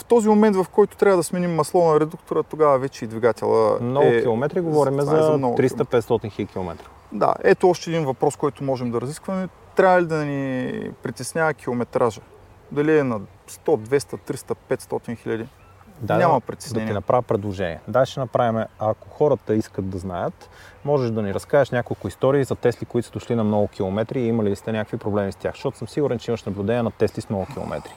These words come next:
Speaker 1: Да.
Speaker 2: Знам, че в момента се появяват Тесли таксита, знам, че имаш някакъв
Speaker 1: Аз ги
Speaker 2: опит с
Speaker 1: пускам,
Speaker 2: тях.
Speaker 1: да. Аз
Speaker 2: Да.
Speaker 1: ги пускам тия Тесли.
Speaker 2: И предполагам, че знаеш какво чупат, какво не чупат. Те трупат много километри, правят много зареждания.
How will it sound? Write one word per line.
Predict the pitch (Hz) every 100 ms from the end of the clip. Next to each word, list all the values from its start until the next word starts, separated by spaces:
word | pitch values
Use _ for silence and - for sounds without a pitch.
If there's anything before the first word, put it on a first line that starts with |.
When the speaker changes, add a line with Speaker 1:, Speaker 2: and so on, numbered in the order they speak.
| - 120
Speaker 1:
Да. | 117 - - 127
Speaker 2:
Знам, | 131 147
че | 135 143
в | 120 -
момента | 117 135 139 -
се | -
появяват | - 120 113 127 117
Тесли | 123 - 107
таксита, | - - 107 -
знам, | 131 117 113
че | -
имаш | 107 110 98 - - - -
някакъв | 104 - 117
Speaker 1:
Аз | 117
ги |
Speaker 2:
опит | 98 98
с |
Speaker 1:
пускам, | - 117
Speaker 2:
тях. | 135
Speaker 1:
да. | 117 - - 127
Аз |
Speaker 2:
Да. | 131
Speaker 1:
ги | 165
пускам | 190 117
тия | - 107
Тесли. | - 185
Speaker 2:
И |
предполагам, | - 156 - 160 160 165
че | - 139
знаеш | 147 143
какво | - 135
чупат, | - 139 131
какво | - 131
не | 127
чупат. | 120 123 123
Те | - 120
трупат | - - 123
много | 127 123
километри, | - 123 120 117 117 117 113 -
правят | 123 127
много | 131 123
зареждания. | 113 117 117 113 113